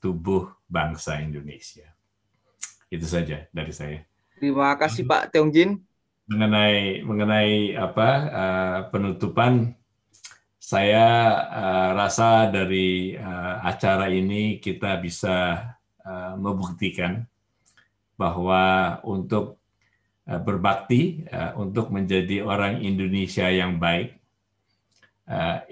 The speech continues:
Speaker 1: itu kita tidak perlu tinggal di Indonesia. Kita bisa tetap, eh, berbakti, memberi sumbangan-sumbangan yang konstruktif, yang membangun untuk Indonesia,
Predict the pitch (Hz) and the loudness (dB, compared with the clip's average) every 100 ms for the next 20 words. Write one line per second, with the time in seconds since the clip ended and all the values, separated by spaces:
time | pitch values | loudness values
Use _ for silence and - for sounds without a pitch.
0 | 113 - 127 131 - 117 - 110 110 92 | -10 2 2 2 -2 -6 0 0 0 -2
1 | 95 - 98 104 104 104 101 113 - 120 | -2 -2 -4 0 0 0 -2 -8 -4 4
2 | 110 104 95 95 92 85 82 80 - 76 | 4 6 4 4 2 0 -2 -6 -8 -10
3 | - _ _ _ _ _ _ _ _ 107 | -12 _ _ _ _ _ _ _ _ -6
4 | 92 104 101 95 87 85 92 85 85 82 | -4 0 0 0 -2 -4 -4 -6 -8 -4
5 | 98 95 - _ _ - 90 87 90 87 | -2 -2 -8 _ _ -14 -10 -6 -4 -2
6 | 87 - 107 101 113 113 _ _ _ _ | -4 -2 -2 -2 -4 -8 _ _ _ _
7 | _ 92 90 87 92 95 92 90 87 87 | _ -6 -2 -2 -2 -2 -2 -2 -4 -4
8 | 92 87 90 87 87 85 82 90 82 87 | -2 -2 -2 -2 -2 -2 -4 -6 -6 -8
9 | 82 - 90 - - _ 95 87 85 85 | -10 -6 -6 -8 -20 _ -6 -4 -2 0
10 | 80 85 90 90 120 87 85 82 85 82 | -2 -2 -4 -6 -10 -8 -6 -4 -4 -4
11 | 82 82 87 80 82 | -6 -6 -6 -6 -8